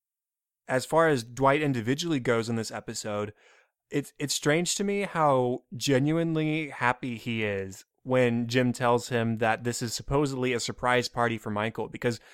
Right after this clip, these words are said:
Dwight starts asking Jim about directions to the apartment or to Jim's place, and,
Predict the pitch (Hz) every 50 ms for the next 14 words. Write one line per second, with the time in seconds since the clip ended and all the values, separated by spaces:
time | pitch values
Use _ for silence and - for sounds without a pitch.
0 | - - _ _ - 131 117 123 123 131 123 - 139 127 113 127 117 113 - -
1 | 127 117 110 117 117 113 107 110 110 104 107 107 - - - 117 107 113 113 -
2 | - - 120 110 107 - - 117 110 104 101 101 104 - - 107 - - 110 104
3 | 113 110 107 104 104 101 - 120 110 107 110 - - 120 113 107 - - - 120
4 | 113 110 110 107 - - 110 104 101 101